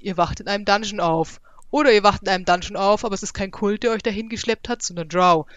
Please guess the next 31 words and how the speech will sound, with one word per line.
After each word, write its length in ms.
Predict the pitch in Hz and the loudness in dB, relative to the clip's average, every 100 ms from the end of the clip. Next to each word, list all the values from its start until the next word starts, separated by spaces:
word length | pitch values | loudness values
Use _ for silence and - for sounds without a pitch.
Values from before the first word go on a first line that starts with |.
| - | -18
Zur 220 | - 190 | -6 0
Erheiterung 400 | 175 196 226 208 | 2 2 2 -4
der 80 | 185 | -2
Matriarchin 560 | 170 - 165 170 - 170 | -4 -2 0 2 0 -6
dürft 240 | 175 - | -8 -6
ihr 60 | 175 | -6
jetzt 260 | 170 - | -6 -6
nur 140 | 202 269 | -4 -2
mit 320 | 240 - 202 | -2 -6 -6
rostigen, 560 | 226 - 226 220 214 - | -4 -4 -12 -12 -8 -4
einem 260 | 196 196 | -4 0
rostigen 400 | 190 254 240 214 | 0 2 0 0
Dolch 340 | 233 247 190 - | 6 6 6 0
gegen 220 | 233 214 | -8 -6
die 100 | 208 | 0
Würfel 300 | 269 - 196 | 0 2 -2
kämpfen. 540 | 202 180 160 170 156 - - - - | 0 -2 -4 -16 -18 -20 -20 -20 -18
Und 140 | - 208 | -12 -4
gegen 200 | 214 208 | -4 0
alles, 280 | 220 226 214 | 0 0 0
was 100 | 202 | -2
danach 440 | 208 208 202 - | 0 2 2 0
kommt. 600 | 185 165 151 147 - - - - - - | -4 -4 -6 -14 -18 -18 -20 -20 -20 -12
Yeah. 800 | 185 175 180 180 175 165 156 151 - - _ _ _ _ _ _ _ - | -6 -2 0 0 -2 -4 -6 -10 -18 -20 _ _ _ _ _ _ _ -4
Es 200 | 190 - | -2 2
gibt 180 | 311 269 | 4 4
doch 80 | |
einen 240 | 220 185 190 | 4 2 4
Gott 240 | 190 - | 2 4
namens 340 | 175 151 147 - | 2 2 0 6
Gonador, 600 | 233 180 139 143 180 | 6 6 4 4 4